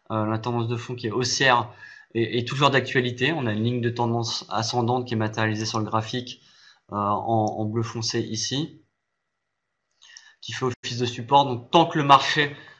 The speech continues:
américain reste, évolue au-dessus de cette zone de, de support,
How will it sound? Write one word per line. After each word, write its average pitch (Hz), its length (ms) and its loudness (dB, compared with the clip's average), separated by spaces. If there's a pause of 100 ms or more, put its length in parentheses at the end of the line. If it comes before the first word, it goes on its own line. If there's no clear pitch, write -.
américain 131 540 4
reste, 139 720 4 (340)
évolue 165 580 6
au-dessus 180 640 6
de 143 100 2
cette 135 260 0
zone 147 280 4
de, 127 320 2
de 123 140 0
support, 135 680 6